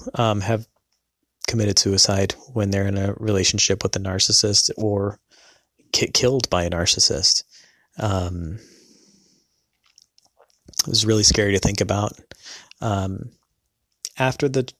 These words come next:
child was born, um, well, you know, I mean, maybe I, I kinda, I think I'm gonna end this episode here, um, and discuss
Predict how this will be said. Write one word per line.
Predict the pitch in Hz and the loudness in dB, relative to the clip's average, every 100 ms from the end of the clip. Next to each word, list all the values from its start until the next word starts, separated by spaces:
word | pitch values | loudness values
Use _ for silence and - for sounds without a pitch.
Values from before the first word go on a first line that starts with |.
| - | -2
child | - - 117 117 113 107 107 - - _ _ _ _ | 0 2 2 2 2 2 -2 -4 -10 _ _ _ _
was | 120 - | 0 2
born, | - 104 101 101 101 - _ _ _ _ _ _ _ | 2 0 0 -4 -6 -14 _ _ _ _ _ _ _
um, | 117 110 101 95 92 - 127 - _ _ _ _ _ _ - | -2 0 0 -2 -4 -8 -14 -18 _ _ _ _ _ _ -8
well, | 131 - | -6 -2
you | 139 | 0
know, | 131 131 - | 0 -2 -4
I | - | -4
mean, | 131 120 117 - - - _ _ _ _ _ - - - - - | -2 -2 -4 -10 -20 -20 _ _ _ _ _ -20 -20 -18 -18 -6
maybe | 127 131 135 131 | 0 2 4 2
I, | 120 - | 2 0
I | 113 113 120 - _ - | 0 0 -2 -10 _ -8
kinda, | - 120 110 107 - _ _ - - | -2 0 0 -4 -10 _ _ -14 -8
I | |
think | - 131 | -2 0
I'm | 123 | 2
gonna | 123 | 0
end | - 113 | 2 2
this | 107 - | 4 4
episode | 104 113 - 107 | 2 2 2 2
here, | - 113 107 101 110 - _ _ _ _ _ - - | 0 0 2 0 -4 -14 _ _ _ _ _ -20 -4
um, | 117 101 95 92 95 120 _ _ _ _ _ _ _ _ _ _ _ _ _ _ _ _ - - - | -2 0 0 -4 -8 -12 _ _ _ _ _ _ _ _ _ _ _ _ _ _ _ _ -18 -14 -2
and | 120 107 101 101 | 2 2 0 2
discuss | 101 - - 120 117 - - | 4 4 4 2 4 4 2